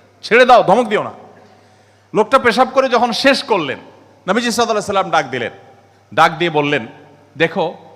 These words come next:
আমরা এই যে মসজিদ নির্মাণ করেছি, এটি শুধু আল্লাহর ইবাদত নিবেদন করবার জন্য তৈরি করেছি, আর মলমূত্র ত্যাগের জন্য আমাদের আলাদা জায়গা আছে, সেখানে আমরা করি।"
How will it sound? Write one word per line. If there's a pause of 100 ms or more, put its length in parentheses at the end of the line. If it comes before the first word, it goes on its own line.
(460)
আমরা
এই
যে
মসজিদ
নির্মাণ
করেছি,
এটি
শুধু
আল্লাহর
ইবাদত
নিবেদন
করবার
জন্য
তৈরি
করেছি, (480)
আর
মলমূত্র
ত্যাগের
জন্য
আমাদের
আলাদা
জায়গা
আছে,
সেখানে
আমরা
করি।"